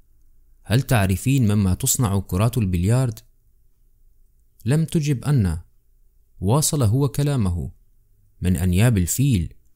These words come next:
من الصعب الحصول عليها، حتى أنه يلزم شهر لتأتي. هل تتصورين؟" قاطعته أنا:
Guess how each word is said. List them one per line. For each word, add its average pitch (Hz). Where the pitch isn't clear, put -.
من 101
الصعب 156
الحصول 123
عليها، 95
حتى -
أنه 139
يلزم 120
شهر 113
لتأتي. 98
هل 120
تتصورين؟" 117
قاطعته 135
أنا: 110